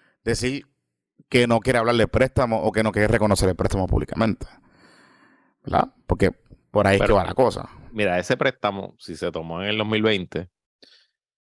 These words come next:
Speaker 2: y ya está en su segundo año de, ¿verdad?, de existencia, pues se han hecho por lo menos veinticuatro pagos.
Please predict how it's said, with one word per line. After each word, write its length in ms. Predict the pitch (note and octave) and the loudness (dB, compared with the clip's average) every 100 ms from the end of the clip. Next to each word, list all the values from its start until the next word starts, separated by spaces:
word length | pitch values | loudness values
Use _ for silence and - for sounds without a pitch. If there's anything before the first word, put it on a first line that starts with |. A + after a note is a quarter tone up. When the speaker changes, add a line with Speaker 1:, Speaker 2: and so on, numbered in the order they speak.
| _ | _
Speaker 2:
y 180 | - D#2+ | -10 -6
ya 160 | D#2 D2+ | -4 -4
está 240 | - F#2 | -2 -2
en 60 | E2+ | -2
su 120 | F#2+ | -6
segundo 400 | - F#2 F#2 F#2 | -4 -2 0 -2
año 1080 | F2+ F2 F2 F2 E2 E2 D#2 - D2+ - - | -4 -6 -4 -4 -6 -6 -10 -12 -18 -20 -20
de, 720 | - E2 D#2+ D#2 D2+ C#2+ C2 C2 | -10 -4 -4 -4 -6 -8 -12 -8
¿verdad?, 260 | C2 - - | -4 -4 -4
de 80 | - | -12
existencia, 680 | - B2 - A#2+ - F2 G2 - - - - | -10 -6 -2 -2 -2 -6 -6 -12 -16 -14 -6
pues 140 | F#2 | -4
se 60 | E2+ | -2
han 100 | E2+ | -2
hecho 240 | F2 G#2 | 0 0
por 120 | F2+ | 0
lo 140 | F2+ E2 | 0 0
menos 420 | D#2 E2 F2 E2 | 0 0 0 0
veinticuatro 520 | F2+ E2+ F#2 F#2 G2+ | -2 -2 -2 0 0
pagos. 420 | A2+ B2+ G2 G2+ | 0 0 0 -2